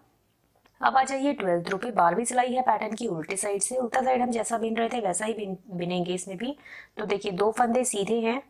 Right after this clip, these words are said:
ये दो फंदे सीधे बिनेंगे, एक, दो, फिर दो फंदे उल्टे हैं तो दो फंदे उल्टे, एक, दो, इन्हीं को repeat करते जाएंगे। फिर देखिए दो फंदे सीधे,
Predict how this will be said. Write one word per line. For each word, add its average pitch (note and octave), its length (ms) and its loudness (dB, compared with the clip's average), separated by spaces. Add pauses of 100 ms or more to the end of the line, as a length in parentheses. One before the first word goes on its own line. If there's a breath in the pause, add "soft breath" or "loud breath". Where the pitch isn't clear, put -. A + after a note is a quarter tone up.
ये G#3 100 -8
दो F#3+ 200 0
फंदे A3 300 0
सीधे G3 300 -2
बिनेंगे, G3 500 0 (280)
एक, F#3 460 0 (1000)
दो, D#3+ 240 4 (540)
फिर A#3 180 2
दो G3+ 180 10
फंदे A3+ 300 8
उल्टे A3 340 4
हैं A3+ 240 2 (380)
तो G3+ 80 -6
दो F3+ 200 4
फंदे G3 500 4
उल्टे, E3 300 -2 (960)
एक, F#3 460 6 (1040)
दो, D3+ 340 6 (2750 soft breath)
इन्हीं A3 220 10
को B3 80 12
repeat A3+ 360 10
करते A#3+ 300 6
जाएंगे। A#3 440 8
फिर A3+ 140 -6
देखिए G3 280 -2
दो G3+ 160 4
फंदे G#3 320 2
सीधे, G3+ 440 2